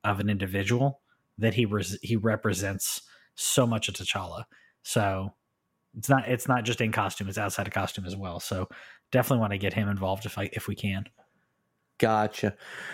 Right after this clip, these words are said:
Speaker 1: Yeah.
Speaker 2: All right. Well, <sighs> speaking of which,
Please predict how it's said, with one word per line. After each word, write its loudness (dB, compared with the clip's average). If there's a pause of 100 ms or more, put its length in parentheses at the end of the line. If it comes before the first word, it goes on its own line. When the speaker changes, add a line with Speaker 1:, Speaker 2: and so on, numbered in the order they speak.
(240)
Speaker 1:
Yeah. -6 (340)
Speaker 2:
All 6
right. 4
Well, 4 (120)
<sighs> 6
speaking 4
of 2
which, 4